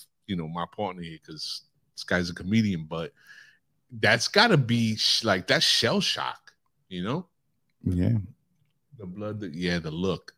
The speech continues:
Speaker 1: Uh,
Speaker 2: Yeah, man.
Speaker 1: I can't imagine what that's like,
Speaker 2: That's,
Speaker 1: man.
Speaker 2: that's traumatizing, bro. That's,
Speaker 1: Yep.
Speaker 2: that's something that you keep.
Speaker 1: Yep. That stays with you. You probably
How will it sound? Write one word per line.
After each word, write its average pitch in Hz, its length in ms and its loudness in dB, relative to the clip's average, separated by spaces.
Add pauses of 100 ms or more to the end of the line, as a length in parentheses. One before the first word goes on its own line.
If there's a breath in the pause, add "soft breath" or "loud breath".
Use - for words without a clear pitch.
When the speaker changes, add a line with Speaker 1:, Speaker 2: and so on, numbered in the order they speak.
Speaker 1:
Uh, 90 360 -4
Speaker 2:
Yeah, 87 240 2
man. 95 280 0
Speaker 1:
I 90 80 2
can't 95 220 0
imagine 85 480 0
what 76 120 -6
that's 73 260 -6
like, 73 120 0
Speaker 2:
That's, 87 180 2
Speaker 1:
man. - 40 -6
Speaker 2:
that's 95 220 2
traumatizing, 98 760 2
bro. 95 220 4
That's, 101 240 2
Speaker 1:
Yep. 87 100 -2
Speaker 2:
that's 113 180 2
something 98 220 0
that 90 140 0
you 90 100 -2 (140)
keep. - 260 4 (400)
Speaker 1:
Yep. 117 200 0 (280)
That 104 140 0
stays 139 360 4
with 95 200 -2
you. 143 100 -8 (1000)
You 123 100 8
probably 120 560 10